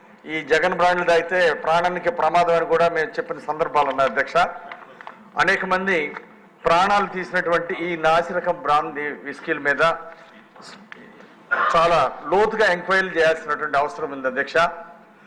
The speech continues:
అలాగే ఏ కంపెనీలు అయితే నాసిరకం మద్యం సప్లై చేశారో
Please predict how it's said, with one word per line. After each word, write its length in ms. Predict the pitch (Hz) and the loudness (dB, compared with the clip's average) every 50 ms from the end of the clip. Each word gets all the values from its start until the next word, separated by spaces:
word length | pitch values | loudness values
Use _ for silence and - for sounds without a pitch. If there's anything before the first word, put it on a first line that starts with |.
| - - - - | -20 -8 -2 0
అలాగే 260 | 151 190 208 196 190 | 2 2 2 2 0
ఏ 240 | 180 156 165 185 196 | 0 0 0 0 0
కంపెనీలు 480 | 190 196 196 190 190 202 196 190 190 185 | 0 -2 -4 -4 -4 -6 -4 -2 0 -2
అయితే 220 | 185 185 185 185 | -2 -2 -2 -2
నాసిరకం 540 | 175 170 170 180 175 180 180 170 175 180 175 | 0 2 2 2 2 0 -2 0 0 0 -2
మద్యం 260 | 170 165 - 175 170 | -2 0 0 0 0
సప్లై 340 | 165 160 160 - 175 175 175 | 0 0 -2 0 2 2 4
చేశారో 460 | 165 165 160 156 - 160 156 151 | 4 4 2 2 2 0 2 2